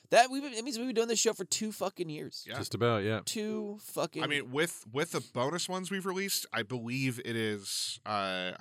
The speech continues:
Speaker 2: hundred and four
Speaker 1: Yeah.
Speaker 2: episodes, which means it is exactly two years.
Speaker 1: Yeah. Yeah.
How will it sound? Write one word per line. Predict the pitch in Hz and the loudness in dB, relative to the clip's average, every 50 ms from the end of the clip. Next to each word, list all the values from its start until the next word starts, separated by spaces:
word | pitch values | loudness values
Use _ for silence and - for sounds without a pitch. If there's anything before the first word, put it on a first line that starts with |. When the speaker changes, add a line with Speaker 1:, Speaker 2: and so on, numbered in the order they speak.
| - | -6
Speaker 2:
hundred | 113 104 101 98 | -4 -4 -4 -6
and | 98 92 - | -8 -10 -10
four | 110 92 95 92 90 - _ _ _ _ _ - - - | -10 -8 -8 -10 -10 -14 _ _ _ _ _ -10 -8 -4
Speaker 1:
Yeah. | 120 147 165 | -2 -2 -2
Speaker 2:
episodes, | - 95 - - - | -2 -4 -6 -8 -6
which | 104 98 - - 104 | -6 -6 -4 -6 -6
means | 101 101 101 95 - | -6 -6 -6 -6 -6
it | 107 95 | -8 -8
is | 95 92 90 95 | -8 -8 -10 -10
exactly | 90 104 101 95 92 - 95 92 | -6 -4 -2 -2 -2 -4 -8 -12
two | - - 65 | -12 -12 -12
years. | 64 - - | -12 -12 -6
Speaker 1:
Yeah. | - 101 131 175 139 131 - _ _ _ _ _ _ _ _ | -2 -2 -2 -2 -2 -6 -12 _ _ _ _ _ _ _ _
Yeah. | 117 156 180 | 0 0 0